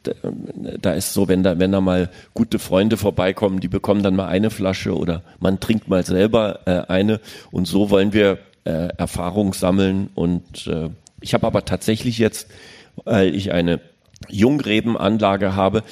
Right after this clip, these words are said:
die in den letzten Jahren Schwierigkeiten hatte durch die, durch die große Hitze, die wir in jedem Jahr hatten. Und da sind dann doch immer Reben, Riesling-Reben, äh, kaputt gegangen. Äh,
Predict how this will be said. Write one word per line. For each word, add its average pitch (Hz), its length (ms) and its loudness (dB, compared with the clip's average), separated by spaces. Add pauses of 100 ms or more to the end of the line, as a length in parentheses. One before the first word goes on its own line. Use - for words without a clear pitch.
(200)
die 95 80 0
in 98 60 2
den 95 120 4
letzten 101 320 0
Jahren 92 260 2
Schwierigkeiten 98 680 0
hatte 95 240 -2
durch 90 180 0
die, 92 280 -2
durch 95 180 -2
die 92 100 -4
große 98 340 0
Hitze, 110 440 -2 (400)
die 95 100 -2
wir 92 80 4
in 90 100 2
jedem 98 240 0
Jahr 90 280 2
hatten. 110 300 0 (300)
Und 90 200 -4
da 92 80 2
sind 95 260 -4
dann 95 380 2
doch - 220 -2
immer 95 280 0
Reben, 98 560 0
Riesling-Reben, 95 840 -2
äh, 87 280 -2
kaputt 110 360 -2
gegangen. 92 420 0 (600)
Äh, 90 360 4